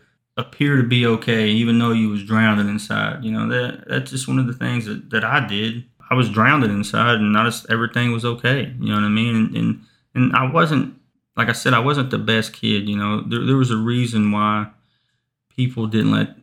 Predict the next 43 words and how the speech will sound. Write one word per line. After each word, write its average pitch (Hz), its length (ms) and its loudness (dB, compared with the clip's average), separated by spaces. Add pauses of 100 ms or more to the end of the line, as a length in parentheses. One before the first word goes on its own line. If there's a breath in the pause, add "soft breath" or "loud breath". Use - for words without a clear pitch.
wouldn't 113 180 2
let 110 140 0
their 113 100 -2
kids 107 320 -4
hang 101 180 -6
out 104 160 -4
with 90 140 -10
me, - 220 -18
you 110 100 -2
know 107 60 0
what 110 80 0
I - 20 2
mean? 113 80 2
There 120 100 0
was 123 160 0
a 123 60 -2
reason 131 340 2
why 135 280 0
that, - 240 -10
you - 80 -6
know, 110 80 -2
and 113 100 0
at 127 100 0
the 131 80 -4
time 147 320 -2
I 113 80 4
didn't 107 220 -2
understand 104 540 -6
it, 131 120 -8
you - 80 -10
know, 110 140 0
but 110 140 0
now 120 380 4
as 104 120 -2
an 107 80 -2
adult, 117 480 0
I 104 140 0
understand 104 560 -2
that 104 180 -6 (300 soft breath)
only 117 240 0
job 113 340 2
is 104 220 -4
to 107 420 -4